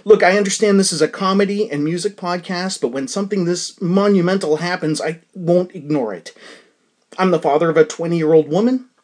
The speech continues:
and I hate to think that she's now living in a country where her grandmother will have had more rights in regard to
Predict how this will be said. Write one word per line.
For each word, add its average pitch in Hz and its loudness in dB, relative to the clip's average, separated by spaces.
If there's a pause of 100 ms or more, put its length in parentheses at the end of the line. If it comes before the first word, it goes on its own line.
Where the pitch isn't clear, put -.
(100)
and 139 -6
I 123 -8
hate 175 -6
to 156 -10
think 170 -6
that 131 -2 (560)
she's 214 0
now 208 4
living 208 6
in 180 2
a 160 0
country 214 -2
where 156 0
her 202 4
grandmother 156 0
will 147 -2
have 160 -2
had 160 0
more 165 2
rights 147 0
in 151 -4
regard 151 2
to 143 -8